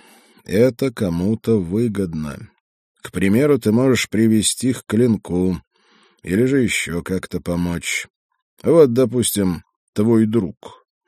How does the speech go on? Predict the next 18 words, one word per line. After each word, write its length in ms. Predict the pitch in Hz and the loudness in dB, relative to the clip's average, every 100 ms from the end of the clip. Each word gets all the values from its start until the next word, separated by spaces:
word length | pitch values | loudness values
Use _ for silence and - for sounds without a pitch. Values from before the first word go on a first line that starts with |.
| _ _ _ | _ _ _
Он 160 | 98 139 | 0 0
вполне 480 | 131 160 160 143 127 | 2 4 6 4 2
мог 240 | 131 113 | 2 0
нанять 460 | 92 101 101 82 - | -2 0 0 -2 -4
людей, 440 | 85 78 87 143 92 | -6 -4 -2 -2 -2
а 60 | |
затем, 420 | 76 76 107 131 113 | -4 -6 -2 -2 -2
когда 300 | 80 80 90 | -4 -4 0
у 60 | |
них 220 | 101 107 | 0 0
ничего 380 | 90 90 92 104 | -2 -4 -2 0
не 140 | 101 95 | 2 2
вышло, 360 | 131 113 104 | 0 0 -4
втереться 500 | - 95 110 110 101 | -2 0 2 2 -2
к 40 | - | -2
тебе 260 | 92 104 | 0 0
в 60 | 92 | 0
доверие 640 | 82 90 123 127 87 78 | 0 0 0 0 -2 -4